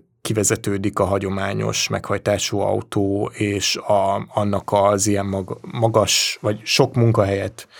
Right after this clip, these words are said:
vagy megszűnik, megszűnik a, a hagyományos hajtásrendszerű autógyártás, ö, és az ahhoz kapcsolódó munkahelyek. Ami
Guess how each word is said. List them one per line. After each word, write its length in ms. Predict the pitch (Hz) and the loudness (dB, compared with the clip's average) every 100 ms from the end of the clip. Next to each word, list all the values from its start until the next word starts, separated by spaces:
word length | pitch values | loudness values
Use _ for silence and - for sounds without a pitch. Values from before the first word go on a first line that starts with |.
| - - - - _ _ - | -20 -20 -20 -20 _ _ 0
vagy 160 | 123 117 | 6 8
megszűnik, 760 | 120 117 - 117 110 110 - - - - - - - | 8 6 4 6 4 2 -4 -6 -18 -18 -20 -20 -12
megszűnik 800 | - 127 117 - 120 110 110 - | 0 2 4 6 6 4 2 4
a, 340 | 107 104 101 101 - _ - _ _ _ | 8 8 8 4 -2 _ -20 _ _ _
a 160 | - | 0
hagyományos 840 | 113 117 110 107 104 101 - - 113 | 4 4 6 4 2 0 0 -2 -4
hajtásrendszerű 800 | - 117 110 107 - 101 95 104 | 2 2 4 2 2 -2 -2 -2
autógyártás, 1200 | 101 98 95 104 98 101 98 - 101 101 101 - - | 0 0 0 0 0 0 0 0 2 2 2 -2 -2
ö, 320 | 123 104 104 | -2 0 0
és 240 | 110 98 - | 0 -2 -2
az 120 | 101 | 0
ahhoz 220 | 95 98 | 2 2
kapcsolódó 580 | - 98 - 95 90 92 | 0 -2 -2 -2 -2 -4
munkahelyek. 800 | 87 95 - 104 104 107 117 - _ _ | -4 -8 -6 -4 -2 -2 -4 -10 _ _
Ami 840 | - 135 139 139 131 120 120 120 | 0 4 6 8 8 10 8 6